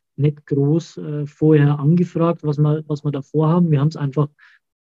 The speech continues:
bin ich ganz ehrlich, einfach gemacht, ähm, weil wir ja auch,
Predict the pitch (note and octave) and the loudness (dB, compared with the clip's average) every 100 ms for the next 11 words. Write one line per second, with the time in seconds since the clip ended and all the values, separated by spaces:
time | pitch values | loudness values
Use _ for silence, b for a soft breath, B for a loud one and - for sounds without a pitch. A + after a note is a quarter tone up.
0 | _ _ _ C#3+ C#3 C3+ D3 D#3+ D3+ C#3+ | _ _ _ 2 4 2 0 -2 0 -2
1 | B2+ - C#3 F3+ _ _ _ _ _ _ | -2 -2 -2 -2 _ _ _ _ _ _
2 | - C#3+ C#3 C#3 - _ _ _ _ B2+ | -2 2 4 2 -2 _ _ _ _ 0
3 | C3+ D3+ D#3 D3+ C3+ C3 F3 | 0 2 2 0 -4 -4 -4